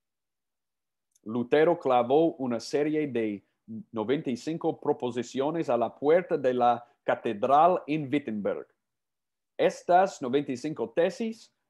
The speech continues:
como rápidamente se conocieron, plantearon dos grandes puntos. Entonces, cuando pensamos en los nueve, eh, ah, noventa y cinco tesis de Lutero,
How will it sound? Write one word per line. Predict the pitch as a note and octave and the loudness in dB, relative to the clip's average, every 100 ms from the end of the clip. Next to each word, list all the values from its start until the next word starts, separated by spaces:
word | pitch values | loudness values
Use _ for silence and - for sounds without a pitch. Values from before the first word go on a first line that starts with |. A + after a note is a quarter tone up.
| _ - | _ 0
como | E3+ D3 B2+ | 2 4 2
rápidamente | - E3 G3+ G3+ E3+ E3+ F#3+ E3 | 2 0 -2 0 0 0 -2 -4
se | E3 D3+ | -2 -2
conocieron, | C#3+ C3+ C3 C3+ D#3 F#3+ D#3+ | 0 -2 -2 2 2 2 0
plantearon | D3+ D3+ C#3 C#3+ D#3 B2+ A#2+ | 0 0 2 4 4 0 4
dos | D#3+ G3 E3+ | 6 6 2
grandes | D3+ D#3+ D#3+ C#3 | 0 0 0 -2
puntos. | - D#3+ A#2+ G#2 G#2 | -4 -4 -4 -6 -4
Entonces, | D#3 D3+ C3 | -4 -2 -2
cuando | E3 E3 | -2 0
pensamos | D#3 - A3+ A#3 A3+ - - _ _ _ _ _ _ _ _ _ - | -2 -2 -2 -2 -4 -6 -14 _ _ _ _ _ _ _ _ _ -4
en | |
los | C3+ C#3 | -2 0
nueve, | C#3 E3 E3+ D3 - - | 4 4 4 2 -2 -6
eh, | A#2+ A#2+ - A#2 | -4 -2 -4 -8
ah, | B2+ A#2 | -4 -2
noventa | A#2+ D#3 D3 | 0 0 0
y | |
cinco | B2 E3 D3+ D3+ C3+ B2+ - | -6 -6 0 4 4 2 -2
tesis | E3 D#3+ D#3+ D3+ - | 0 0 0 -4 -2
de | B2 | -2
Lutero, | A#2 C3+ D3+ - F#3+ D3 G#2 A#2+ D3 | 0 -4 -4 0 2 4 2 -4 -8